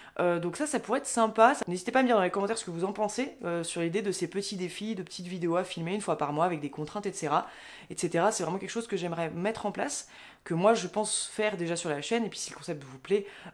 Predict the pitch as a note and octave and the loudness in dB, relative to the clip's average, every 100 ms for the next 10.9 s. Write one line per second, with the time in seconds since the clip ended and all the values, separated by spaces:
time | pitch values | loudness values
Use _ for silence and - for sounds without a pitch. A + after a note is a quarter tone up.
0 | D3 C#3 C3+ C#3 D#3 - D3 F3 - - | -4 -4 -2 -4 -4 -2 -2 -2 -6 -10
1 | C3 B2+ G3 F3 C#3 C3+ C3+ C3 C#3 - | -10 -8 -8 -8 -10 -10 -12 -14 -12 -10
2 | C3+ - F3+ E3 D3+ C3+ B2 C3+ F3+ D#3 | -10 -4 -4 -2 -4 -4 -4 2 2 0
3 | D3 C#3 C#3 B2+ B2+ C3+ E3 G#3 G#3 F#3 | -4 -4 -4 -6 -6 0 4 4 4 -2
4 | D#3+ C#3+ C#3 C#3 E3 D#3+ D3+ D3+ C#3+ D#3 | 0 0 -2 -6 -4 -2 -4 -4 0 4
5 | F#3+ F3+ D#3 D#3 C#3+ C#3 C3+ - A#3+ D#3+ | 4 2 -2 -2 -4 -8 -6 -6 -6 -2
6 | D#3+ D#3+ - - - - B3 C#4 - - | -2 -2 -10 -2 0 0 -2 -4 -6 -18
7 | - - - D3+ C#3+ C3+ C3 B2+ B2 - | -18 -18 -10 -4 -2 0 -2 -4 -6 -10
8 | - C#3+ - D3+ C#3+ C#3 C#3+ - D3+ D4+ | -8 -8 -4 -4 -4 -4 -6 -2 2 2
9 | F4 A3 F#3 D3 - - - - B2+ D#3 | 4 2 2 -4 -8 -14 -16 -10 -8 -8
10 | D#3+ - C#3+ D3 - B2+ B2+ D3 - | -8 -12 -12 -12 -12 -12 -10 -6 -6